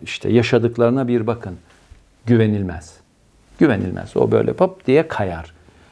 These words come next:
O nedenle burada soğukkanlı, matematik aklı öne çıkaran ama aritmetik sonucun sandıktan belirleyici olduğunu unutmadan gerçekçi biçimde karar verece-, verilecek.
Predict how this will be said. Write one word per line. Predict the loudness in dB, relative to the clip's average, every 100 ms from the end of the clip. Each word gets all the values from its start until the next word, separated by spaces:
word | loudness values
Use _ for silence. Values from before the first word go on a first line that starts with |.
| _ _ _ 0
O | 2
nedenle | 2 0 0 0 -2 -4 -10 -20 -20 -20 -20 -4
burada | 2 4 4 2
soğukkanlı, | 4 4 4 0 -2 -2 -2 -4 -4 -8 -10 -2
matematik | 0 2 0 -2
aklı | -4 -2 0
öne | 2 2
çıkaran | 0 0 2 2 2 -4 -12 _ _ -2
ama | 2 2 2
aritmetik | 0 0 -2 -2 -4
sonucun | -2 0 2 2 0 -2 -4
sandıktan | 0 2 2 0 -2 0 2 4
belirleyici | 4 4 2 2 0 2
olduğunu | 2 2 -2 0
unutmadan | 0 0 -2 -4 -4 0 0 0 -8 -20 _ -2
gerçekçi | 2 2 2 0 0 0 -6 -4
biçimde | -6 -6 -2 -2
karar | -2 -2 0 2
verece-, | 2 0 -4 0
verilecek. | 2 2 2 -4 -8